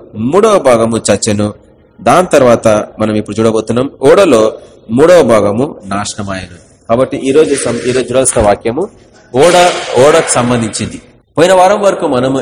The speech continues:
యెహెజ్కేలు గ్రంథంలోని ఐదవ అధ్యాయంలోని వాక్యాలు కొన్ని ధ్యానించినాం. ఆ ప్రవక్తని దేవుడు ఒక పని అప్పగించిండు. "వాడిగల మంగలి కత్తి తీసుకొచ్చుకొని నీ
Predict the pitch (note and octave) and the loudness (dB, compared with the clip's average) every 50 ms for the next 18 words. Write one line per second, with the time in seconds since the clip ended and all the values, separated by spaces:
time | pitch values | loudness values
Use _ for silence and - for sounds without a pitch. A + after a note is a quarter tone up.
0 | - - B2 D3 E3 - - F3+ E3 C#3+ C#3+ C3+ C3 C3 B2 B2 A#2 A#2 A2+ A2 | -4 -2 0 0 0 0 -2 -6 -4 -4 -4 -4 -6 -6 -6 -4 -4 -4 -4 -4
1 | G#2 G#2 G#2 - - - - - _ _ _ _ _ F#2+ A#2+ C3+ D#3 D#3+ D#3+ D3 | -4 -6 -10 -12 -16 -20 -20 -20 _ _ _ _ _ -4 -2 0 0 0 0 -2
2 | B2 A#2+ C3+ C3 C3 B2+ B2+ B2 A2+ A2 A2+ A#2+ B2 B2+ B2+ A#2+ - A2+ A2 G2+ | -2 -2 -4 -4 -2 -2 -2 -2 0 0 0 0 -2 -4 -6 -6 -4 -6 -4 -4
3 | G#2 G2+ G#2 G#2 G2+ - A2+ G2+ F#2 F2 - _ _ _ _ _ _ - F#2+ - | -4 -6 -6 -6 -8 -6 -6 -6 -8 -10 -12 _ _ _ _ _ _ -4 -4 -4
4 | - A#2+ B2+ C#3 D3 D3 - - F#3+ - A2 G2+ G2+ G2 - - - - - A#2+ | -2 -2 0 0 0 -2 -2 -2 -2 -2 0 -2 -4 -6 -8 -12 -16 -6 -2 0
5 | C3 C#3+ C#3 A#2 A2 G#2+ G#2+ G#2+ - - - - - - - - - - _ _ | 0 2 2 0 0 -2 -4 -6 -10 -12 -16 -18 -20 -20 -20 -20 -20 -20 _ _
6 | _ _ _ - G2 - - G#2 G2+ G2 F#2 F#2 - A#2+ B2 C#3 D3+ D3 C3+ C#3+ | _ _ _ -16 -8 -2 0 2 2 2 0 -2 -2 -2 0 2 0 0 0 -2
7 | C3 C3 A#2+ B2 - A2+ F2+ - - - - - - _ _ _ _ _ _ A#2 | -4 -6 -6 -6 -8 -8 -10 -10 -16 -20 -20 -20 -20 _ _ _ _ _ _ -2
8 | A#2 B2 C3+ D3 D#3 C#3+ D3 C#3+ C3+ B2+ B2 B2 B2 C3+ - - C3 A#2+ B2+ A#2+ | -2 0 0 0 0 -2 -2 -2 0 -2 -2 -2 -2 -4 -4 -4 -4 -6 -4 -6
9 | A#2+ B2 A#2 - - A#2 - - - - A#2 A#2+ C3+ D3+ D3 C3 B2 A#2+ A#2 A2+ | -6 -6 -8 -8 -10 -12 -16 -14 -12 -10 -10 -8 -8 -10 -10 -8 -6 -6 -6 -6
10 | G#2 - | -10 -14